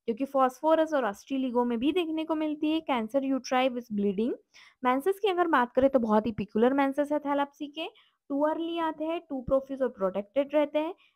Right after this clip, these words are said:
एट, टेन, even फ़िफ़्टीन डेज में भी आ सकते हैं।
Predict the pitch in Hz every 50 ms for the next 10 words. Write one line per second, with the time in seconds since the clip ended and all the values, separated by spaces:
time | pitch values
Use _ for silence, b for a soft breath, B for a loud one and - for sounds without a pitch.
0 | b _ - 262 302 359 - _ - - 269 262 269 277 277 - 240 233 240 240
1 | 247 240 - 208 214 - - 254 269 302 330 339 311 311 311 311 311 294 262 226
2 | 240 269 277 277 294 294 311 302 302 _ - 202 - 202 202 381